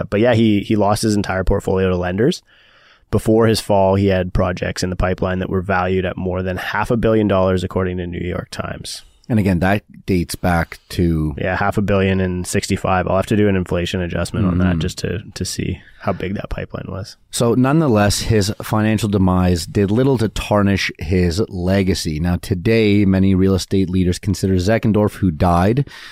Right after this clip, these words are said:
Speaker 2: in nineteen seventy-six to be New York's most visionary developer, in part because he recognized the benefits of high leverage deals earlier than most. So William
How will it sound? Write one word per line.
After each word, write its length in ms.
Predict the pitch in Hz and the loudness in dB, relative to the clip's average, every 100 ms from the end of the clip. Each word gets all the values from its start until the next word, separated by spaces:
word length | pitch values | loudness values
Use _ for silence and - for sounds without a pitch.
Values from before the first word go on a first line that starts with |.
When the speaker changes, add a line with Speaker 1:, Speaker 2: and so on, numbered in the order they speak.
| - - - _ | -20 -20 -20 _
Speaker 2:
in 300 | 101 87 85 | -2 0 0
nineteen 500 | - 85 80 - 87 | 0 0 -2 -2 -4
seventy-six 680 | 78 87 82 82 - 110 - | -2 -2 -2 -4 -2 -2 -2
to 160 | - 104 | -4 0
be 220 | 113 113 | 2 4
New 160 | 117 | 4
York's 540 | 131 135 120 120 - - | 4 4 4 2 -2 -10
most 420 | 113 98 117 110 - | -2 0 0 -2 -8
visionary 920 | 98 87 117 123 143 131 123 131 127 - 95 | -8 0 0 2 2 2 2 0 -2 -8 -4
developer, 720 | 107 87 98 95 87 82 78 | -2 2 2 2 2 -4 -2
in 200 | 127 113 | 0 0
part 260 | - 131 | 0 0
because 300 | 123 117 110 | -2 -2 -2
he 160 | - 101 | 0 -2
recognized 720 | 85 107 117 113 95 90 87 | 2 0 0 2 2 2 0
the 80 | 90 | 0
benefits 500 | 92 90 - 95 - - - - _ | 2 0 2 -2 -2 -18 -20 -20 _
of 460 | 135 131 117 147 - _ _ _ _ | 2 4 2 0 -10 _ _ _ _
high 420 | - - 117 139 | -14 -2 2 4
leverage 440 | 123 117 113 110 | 4 4 2 0
deals 440 | 95 135 127 107 107 - | 2 2 4 2 0 0
earlier 640 | 120 156 147 107 92 95 - | 2 4 4 4 4 2 -2
than 280 | 104 101 95 | 0 2 4
most. 540 | 101 90 64 - - _ _ _ - _ _ _ | 2 0 -2 -10 -16 _ _ _ -20 _ _ _
So 420 | - 107 101 101 - | -2 2 4 2 0
William 560 | 117 135 147 139 139 | 2 4 4 4 0